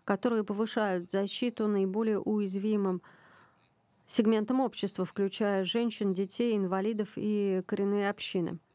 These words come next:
Мы также приветствуем принятие Доминикой национальной стратегии у-, развития устойчивости, которая признаёт отдельные потребности и сложности, с которыми сталкиваются маргинализованные и уязвимые группы в контексте изменения климата.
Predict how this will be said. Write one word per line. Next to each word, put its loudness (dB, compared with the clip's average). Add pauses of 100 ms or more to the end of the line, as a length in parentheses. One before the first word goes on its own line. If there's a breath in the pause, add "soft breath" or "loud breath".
(540 loud breath)
Мы 4
также 0
приветствуем -2
принятие -2
Доминикой 0
национальной 0
стратегии -2
у-, 0
развития -2
устойчивости, -2 (1300 loud breath)
которая 2
признаёт -2
отдельные 0
потребности -2
и -2
сложности, -2
с -8
которыми -2
сталкиваются -4
маргинализованные 0
и 2
уязвимые 0
группы -4
в -12
контексте -2
изменения 0
климата. -4